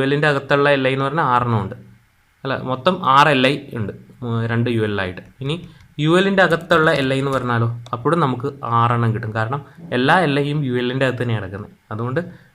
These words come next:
യു എല്ലിന്റെ അകത്തുള്ള എൽ ഐ എന്ന് പറഞ്ഞാൽ നമുക്ക് ആറെണ്ണം കിട്ടി. അതേസമയം ഞാൻ പറയുകയാണ് കോമൺ എന്ന ക്ലാസ് ഉള്ള യു എല്ലിന്റെ അകത്തുള്ള എൽ ഐ മാത്രം. ഓക്കെ, അങ്ങനെ നമുക്ക് ഓരോ കുഞ്ഞ് ലെവലിന് ഫിൽട്ടർ ചെയ്യാൻ പറ്റും എന്നുള്ളതാണ് ഈ സെലക്ടറിന്റെ അഡ്വാൻറ്റേജ്. ചില സിറ്റുവേഷൻ നമുക്ക് അങ്ങനെ ചെയ്യേണ്ടി വരും. അതായത്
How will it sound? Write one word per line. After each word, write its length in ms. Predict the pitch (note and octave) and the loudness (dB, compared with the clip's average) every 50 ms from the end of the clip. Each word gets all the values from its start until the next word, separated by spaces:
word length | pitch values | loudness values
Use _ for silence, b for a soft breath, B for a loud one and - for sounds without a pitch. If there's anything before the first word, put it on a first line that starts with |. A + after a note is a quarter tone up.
| _ - B2+ | _ -4 -2
യു 40 | B2+ C3+ | 0 0
എല്ലിന്റെ 180 | D3 D#3 E3 D#3 | 2 2 0 0
അകത്തുള്ള 260 | D3 C#3 C#3+ C#3 C3+ B2+ | 2 2 2 2 2 2
എൽ 80 | B2 B2 | 2 0
ഐ 40 | B2 | 0
എന്ന് 100 | B2 B2+ | 0 -2
പറഞ്ഞാൽ 140 | A#2+ B2+ B2+ B2 | -2 -2 -2 -2
നമുക്ക് 160 | A#2 A#2+ A#2 G#2+ | 0 0 2 2
ആറെണ്ണം 260 | A2 A2 A2+ A#2 A2+ G#2 | 2 2 0 0 -2 -4
കിട്ടി. 160 | F#2 - - b b b b b b | -4 -8 -12 b b b b b b
അതേസമയം 320 | - F#3+ F3+ F#3 E3+ D#3+ D#3 | -2 0 2 2 2 4 4
ഞാൻ 80 | D3 C#3+ C3 | 4 2 2
പറയുകയാണ് 360 | B2 A#2+ A#2 A#2 A2+ A2 A2 A2+ A#2 A#2 B B B B _ - | 2 2 2 2 0 0 -2 -4 -6 -8 B B B B _ 4
കോമൺ 360 | C#3+ C#3+ D3+ E3 F3+ F#3 F#3+ G3 G3 | 6 8 8 6 4 2 0 -2 -2
എന്ന 120 | F#3+ F#3+ G3 G3 | -2 -4 -2 0
ക്ലാസ് 300 | D#3+ C3+ B2+ C3 C3+ - D#3 | 2 4 4 4 2 0 -2
ഉള്ള 140 | D3 D3 D3 D3 D3 C#3 | -2 -2 -2 -2 -2 -4
യു 80 | B2+ B2 B2+ | -4 -4 -6
എല്ലിന്റെ 220 | B2 B2 B2+ B2 B2 | -6 -6 -6 -6 -6
അകത്തുള്ള 320 | A2+ A2 A2+ A#2 A#2 A#2+ B2+ A#2+ | -6 -6 -8 -8 -8 -8 -6 -6
എൽ 60 | G#2 G2+ G#2 | -8 -8 -8
ഐ 20 | G#2+ G#2+ G2+ | -8 -6 -6
മാത്രം. 300 | G2 F#2 F2+ - - - _ _ _ _ _ _ _ _ _ _ A2+ | -8 -8 -10 -12 -18 -20 _ _ _ _ _ _ _ _ _ _ -16
ഓക്കെ, 140 | A2+ A#2+ - b b b b C#3 | -16 -16 -18 b b b b -8
അങ്ങനെ 180 | D3 D#3+ F#3 G3 | -6 -4 -4 -4
നമുക്ക് 200 | F#3+ F#3 F3+ - - C#3+ D#3 | -4 -4 -4 -6 0 4 4
ഓരോ 120 | F3 F#3+ F3 - | 6 6 4 4
കുഞ്ഞ് 220 | F3+ F3 F3+ G3+ G3 | 4 4 6 6 6
ലെവലിന് 300 | F#3 E3+ D#3+ E3+ F3 F3+ F3+ - | 6 4 4 4 2 2 2 2
ഫിൽട്ടർ 320 | F3+ E3+ E3+ E3+ - G3+ G3+ | 2 2 2 2 2 2 4
ചെയ്യാൻ 160 | G3 F3 E3 D3 | 4 4 2 0
പറ്റും 180 | D3 A#2 C3+ C#3 | -2 -4 -4 -4
എന്നുള്ളതാണ് 300 | C3+ C3 B2 A#2 A#2 A2+ A#2 | -2 -2 0 0 0 0 0
ഈ 20 | A#2 | 0
സെലക്ടറിന്റെ 360 | A#2 G#2+ - - A2+ A2+ G#2+ G2 | -2 -4 -4 -4 -4 -4 -4 -6
അഡ്വാൻറ്റേജ്. 380 | G2 G#2 G2+ G2+ G2 F#2+ F#2 B B B B - | -6 -8 -10 -8 -8 -10 -12 B B B B -4
ചില 100 | - E3 F3 F3 | -4 -2 -2 0
സിറ്റുവേഷൻ 300 | F#3 F3+ G3 F#3+ G3 G3+ | 0 0 0 2 2 2
നമുക്ക് 160 | F#3 F3+ F3+ F3 | 2 4 4 4
അങ്ങനെ 180 | D#3+ D#3 E3 F3+ E3+ | 4 4 4 2 2
ചെയ്യേണ്ടി 240 | D#3 C#3+ B2+ A2+ G#2 G2 | 2 2 2 0 0 -2
വരും. 140 | F#2 - - - - | -6 -10 -14 -14 -10
അതായത് 220 | A#2+ A#2+ A#2+ C#3 | -6 -4 -4 -4